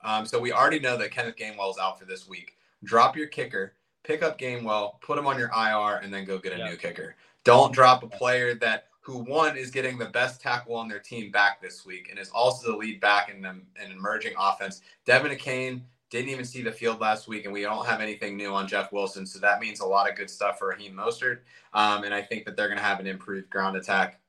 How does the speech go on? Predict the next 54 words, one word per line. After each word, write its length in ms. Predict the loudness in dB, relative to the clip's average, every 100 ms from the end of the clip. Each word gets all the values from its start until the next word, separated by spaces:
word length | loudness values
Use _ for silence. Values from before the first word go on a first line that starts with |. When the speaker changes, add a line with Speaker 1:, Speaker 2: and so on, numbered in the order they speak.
| _
Speaker 1:
Plus, 320 | 4 4 4
it's 100 | -2
an 100 | -6 -4 0
absolutely 500 | 0 0 -4 -6 -4
electric 440 | 0 -2 -2 -6
offense. 380 | -2 -2 -4 -8
I 80 | -4
don't 80 | -2
know 80 | -2
if 80 |
you 80 | -2
saw 140 | -2 -2
the 80 |
video 260 | -2 -2 -2
today. 380 | -2 -2 -2 -4 -10 _
They 100 | 0
were 100 | 0
showing 340 | 0 0 0 0
that, 60 |
like, 180 | -2 0
Tyreek 440 | 4 4 4 -2
Hill, 380 | -2 0 0 -2 _ _
for 300 | -8 -6 -6 -8
pretty 220 | -6 -4
much, 220 | -4 -4
like, 200 | -6 -6 0
every 280 | 2 2 0
time 260 | 4 2 2
that 100 | -4
he 100 | -4
was 160 | -2
in 100 | -2
motion, 460 | -2 -2 -2 -6 -6
it 140 | -6 -4
was 160 | -4 -2
different. 360 | -2 -2 -6 -12 _ _ _ _ _ _ _ _ _ _ _ _ _ _ 0
And 120 | 4
I'm 180 | 4 4
just 160 | 4
out 180 | 6 6
here 120 | 2
trying 260 | -4 -2 -2
not 120 | -4
to 40 | -6
get 140 | -8
jet 180 | -6 -8
sweeps 260 | -10 -14 -14
for 80 | -14
my 120 | -12
team. 320 | -12 -14 -16 -16
Like, 280 | -8 -6 -8 _ _ _ _ _ _ _
come 160 | -4 -2
on. 100 | -2
Speaker 2:
So 420 | -8 -8 -6 -6